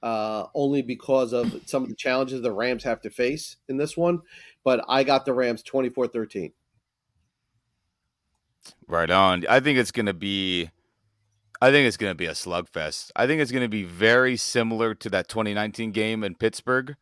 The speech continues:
Speaker 2: where it's gonna be low scoring for a while. Just because I just have a gut feeling McVay is gonna try to be cute again
Speaker 1: <laughs> Yeah,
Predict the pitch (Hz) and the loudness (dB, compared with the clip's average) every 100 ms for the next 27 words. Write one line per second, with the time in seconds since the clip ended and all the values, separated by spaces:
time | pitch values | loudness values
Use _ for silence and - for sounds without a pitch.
0 | _ _ _ _ - 95 95 - 104 87 | _ _ _ _ -2 0 0 0 -2 -2
1 | 87 85 98 104 101 - 95 98 92 95 | -2 2 4 4 0 0 2 2 0 -4
2 | 87 85 85 87 87 90 95 - _ _ | -2 2 4 6 6 4 2 -6 _ _
3 | _ _ - 180 - - 226 240 - 165 | _ _ -10 -10 -4 4 6 6 6 6
4 | 127 127 113 120 117 107 90 95 101 90 | 6 6 6 2 0 -2 -2 2 2 2
5 | 95 87 - 101 90 85 73 95 87 80 | -4 -8 -2 -2 -2 -6 -8 -6 -6 -6
6 | 82 82 80 82 _ _ _ _ _ - | -6 -6 -6 -12 _ _ _ _ _ -6
7 | 160 - - 190 190 | -6 0 2 4 4